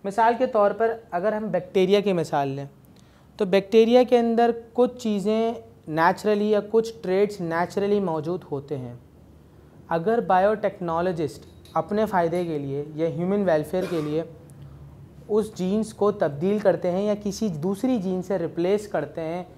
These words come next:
या उस जीन्स को हटा देते हैं, तो उसे हम कहते हैं genetic modification, यानी उसके natural traits को हमने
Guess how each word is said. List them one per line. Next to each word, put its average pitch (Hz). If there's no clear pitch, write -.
या 214
उस 226
जीन्स 202
को 214
हटा 165
देते 170
हैं, 175
तो 190
उसे 180
हम 202
कहते 165
हैं 180
genetic 160
modification, 147
यानी 165
उसके 175
natural 160
traits 156
को 185
हमने 151